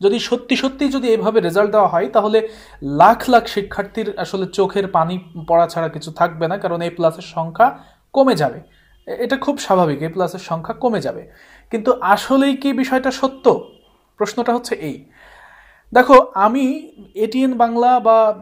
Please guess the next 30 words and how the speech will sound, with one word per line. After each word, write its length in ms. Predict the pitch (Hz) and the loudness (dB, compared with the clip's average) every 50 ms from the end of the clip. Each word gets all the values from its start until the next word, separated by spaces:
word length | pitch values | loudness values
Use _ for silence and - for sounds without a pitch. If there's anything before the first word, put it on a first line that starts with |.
| 185 - - | -12 -16 -8
আরও 300 | 170 180 208 233 247 226 | -2 0 2 2 2 0
গণমাধ্যমের 680 | 185 202 202 214 208 226 214 190 190 220 233 247 233 | -2 -2 -2 -2 0 -2 -2 -2 -4 -6 -4 -2 -4
আ-, 320 | - - 170 180 208 233 233 | -4 -2 0 0 2 2 2
অনেক 300 | 226 247 269 302 285 - - | 0 0 0 -2 -4 -6 -6
আগেই 440 | - 165 185 208 247 269 262 262 269 | -4 -2 -2 0 2 2 2 0 0
এই 100 | 220 214 | -4 -6
বিষয়টা 360 | 190 196 180 196 190 190 185 | -6 -6 -6 -6 -4 -2 -2
আমি 120 | 175 170 160 | -4 -4 -2
জানিয়েছিলাম। 800 | 151 147 139 139 135 131 131 - - 135 117 - - - - 156 151 | -4 -4 -4 -4 -6 -10 -10 -12 -12 -12 -12 -12 -12 -16 -18 -12 -6
গত 340 | 175 175 175 202 202 196 - | -6 -4 -2 -2 -4 -4 -2
চার 460 | - 202 180 190 208 214 202 170 156 | 2 4 6 8 8 8 6 4 0
ডিসেম্বর 560 | 156 160 - - 170 165 165 160 156 170 208 - - - | -6 -6 -4 -4 -4 -2 2 4 6 6 4 4 -2 -8
আমি 280 | 165 156 165 170 170 | -8 -6 -6 -6 -6
এই 220 | 170 170 180 170 160 | -8 -8 -6 -4 -4
বিষয়টা 360 | 156 160 - 170 165 160 170 | -4 -4 -4 -4 -4 -2 -2
জানিয়েছিলাম 580 | 151 156 151 156 170 175 175 - 196 208 220 214 | -2 -2 -2 -2 -4 -8 -10 -8 -6 -4 -4 -4
Education 400 | 190 165 165 185 180 - 185 175 | -4 -4 -4 -4 -4 -4 -4 -4
and 180 | 170 165 160 156 156 | -4 -2 -2 -4 -4
Environment 380 | 156 156 156 170 165 165 160 | -4 -4 -4 -4 -4 -4 -6
Facebook 420 | 160 - 165 156 151 160 160 160 - | -6 -6 -6 -6 -4 -6 -6 -6 -4
পেজ 220 | 180 170 170 165 | -4 -4 -4 -2
এবং 140 | 160 156 156 | -4 -4 -4
YouTube 340 | 156 156 151 151 165 156 151 | -4 -6 -6 -6 -8 -8 -2
চ্যানেলে। 420 | - 170 160 165 180 208 254 - - - - - - - - _ - | 0 0 2 2 2 0 -2 -2 -4 -10 -20 -20 -20 -20 -20 _ -10
সেটি 220 | - - 196 202 | -6 -4 -4 -2
হচ্ছে 280 | 196 196 196 - 208 196 | -2 -2 -2 -2 -2 2
ব্যবহারিক 480 | - 165 165 175 170 190 196 196 190 - | 6 6 6 6 4 0 -2 -4 -4 -6
পরীক্ষার 360 | 190 180 - - 196 185 160 | -8 -6 -6 -4 -4 -2 -2
নম্বর 420 | 156 151 156 165 165 196 262 269 | 0 0 0 0 0 -2 0 0
এবং, 380 | 226 180 180 180 175 175 160 | 0 0 0 -2 -4 -4 -8